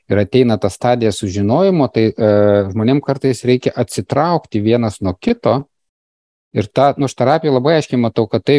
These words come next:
būna procesas ne vienos valandos ir ne vienos dienos. Jiem reikia truputį atsitraukt vienas nuo kito, ką aš turiu omeny, mažiau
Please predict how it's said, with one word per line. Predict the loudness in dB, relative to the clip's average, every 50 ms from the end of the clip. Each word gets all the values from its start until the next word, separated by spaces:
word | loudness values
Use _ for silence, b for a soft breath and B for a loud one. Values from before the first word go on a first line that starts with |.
| 0
būna | 0 0 0 0 0
procesas | 0 0 -2 -4 -2 -2 -4 -2 0 -2 -4 -2 -2
ne | -2 0 2 2 0 0
vienos | 0 0 2 0 0 0 0
valandos | 2 2 2 2 2 0 0 0 -2 -2 -4
ir | -2 -2
ne | 0
vienos | 0 0 0 2 0 0 0
dienos. | 0 0 2 2 0 0 -2 -4 -12 -20 B B B B B B B
Jiem | 0 2 2
reikia | 4 4 4 2 2 0 -2
truputį | -2 -4 -2 0 0 0 0 -2 -2 0 0 -2
atsitraukt | -2 -4 -8 -4 -2 0 2 2 0 -2 -2 0
vienas | 2 2 2 0 -2 -4
nuo | -4 -6 -4
kito, | -2 -2 0 0 2
ką | 0 0
aš | -2
turiu | -2 0 2 2 2
omeny, | 2 2 2 2 2
mažiau | 2 2 2 2 2 2